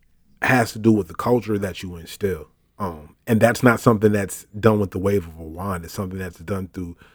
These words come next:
repetition, through communication, through teaching, through listening, through, through sharing, right? And, and through, um, more than one voice being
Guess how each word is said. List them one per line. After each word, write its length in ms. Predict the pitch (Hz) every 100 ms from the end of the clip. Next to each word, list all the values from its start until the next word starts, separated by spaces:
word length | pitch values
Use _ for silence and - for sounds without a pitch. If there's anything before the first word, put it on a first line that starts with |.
| _ _ -
repetition, 720 | 98 85 80 - 104 - 95
through 160 | 98
communication, 840 | - 90 87 85 95 98 - 90
through 200 | 87 90
teaching, 440 | 82 104 101 98 90
through 200 | - 80
listening, 580 | 95 107 101 92 85 85 -
through, 380 | 92 87 80 -
through 160 | 92
sharing, 460 | 85 104 104 92 80
right? 320 | 82 92 95 -
And, 220 | 90 80
and 240 | 85 90 85
through, 260 | 95 92 - _ _ _ -
um, 480 | 92 82 78 76 80 _ _ _ _ _ _ _ _ _ -
more 380 | 117 107 113
than 240 | 107 107 98
one 200 | 95 90
voice 460 | 85 101 95 87
being 520 | 92 90 98 90 90